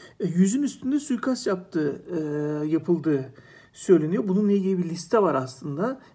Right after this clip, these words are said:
E, Alamut Kalesi'nde bulunuyor ama Moğollar Alamut Kalesi'ni istila ettiklerinde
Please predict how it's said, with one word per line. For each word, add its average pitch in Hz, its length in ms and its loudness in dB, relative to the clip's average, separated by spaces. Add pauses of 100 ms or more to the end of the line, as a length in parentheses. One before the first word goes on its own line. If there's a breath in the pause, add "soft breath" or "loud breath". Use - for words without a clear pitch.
E, - 60 -8
Alamut 180 360 0
Kalesi'nde 151 460 -4
bulunuyor 180 320 -2
ama 151 300 -4 (280 loud breath)
Moğollar 180 420 2
Alamut 165 360 -2
Kalesi'ni 156 360 -8
istila - 380 -8
ettiklerinde 165 840 -6